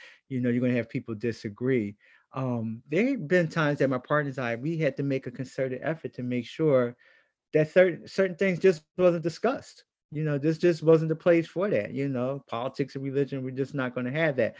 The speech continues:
Let's talk about things that were a little more relatable to what was going on at that particular moment or what was going on in the room. C-, we could be talking about a skill, how good a workout was. We wanted to keep things just very vanilla. So,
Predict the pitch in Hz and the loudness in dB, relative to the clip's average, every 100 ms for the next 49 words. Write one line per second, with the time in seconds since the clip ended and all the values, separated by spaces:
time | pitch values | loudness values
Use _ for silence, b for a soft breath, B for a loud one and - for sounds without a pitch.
0 | B B 131 131 - 143 143 135 123 - | B B -2 -2 0 0 0 -2 -4 0
1 | 143 135 135 127 113 - 123 120 135 143 | 2 2 2 0 0 -4 -4 -2 2 2
2 | 135 120 120 131 139 131 123 113 - 135 | 2 0 0 2 2 2 -2 -6 -2 0
3 | 120 117 b b - 139 135 117 127 123 | 0 -4 b b 2 2 2 -2 0 2
4 | 120 123 123 113 113 - 113 - 107 107 | 2 2 0 0 -4 -2 -2 -2 -8 -8
5 | 104 92 120 151 185 190 151 107 113 107 | -8 -4 0 0 0 0 2 2 0 -2
6 | - 107 101 98 95 92 104 143 165 180 | -4 -4 -4 -6 -8 -10 -4 0 0 0
7 | 180 - B _ - - - - _ 113 | -4 -8 B _ -20 -20 -20 -20 _ -10
8 | 120 117 113 107 131 110 113 107 104 - | -8 -6 -6 -2 -2 -2 -4 -4 -6 -12
9 | - 185 185 180 160 127 104 117 107 143 | 2 6 8 6 4 0 0 -2 0 4
10 | 185 180 170 165 156 165 165 160 B B | 4 4 0 0 -2 0 2 0 B B
11 | - 170 220 214 202 190 165 175 160 147 | -2 0 0 -2 -4 -6 -4 -2 -2 -2
12 | 156 135 131 151 151 156 156 156 b b | -4 -6 -2 2 4 4 2 -2 b b
13 | - 135 156 151 110 - 147 131 123 | -8 -2 4 4 4 2 4 4 2